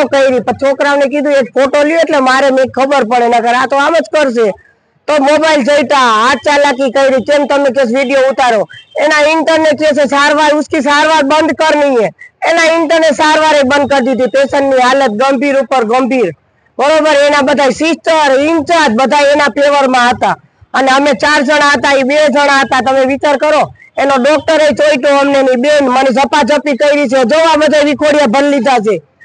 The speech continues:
મને કાનમાં દુખે છે, અત્યારે મને ચક્કર આવે, મને બી પી ની તકલીફ છે.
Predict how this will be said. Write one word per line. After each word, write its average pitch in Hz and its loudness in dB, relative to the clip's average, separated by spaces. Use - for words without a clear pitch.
મને 277 0
કાનમાં 311 0
દુખે 311 -2
છે, 294 0
અત્યારે 294 0
મને 294 0
ચક્કર 311 0
આવે, 285 2
મને 277 0
બી - -4
પી 311 -2
ની 294 0
તકલીફ 294 -4
છે. 202 -2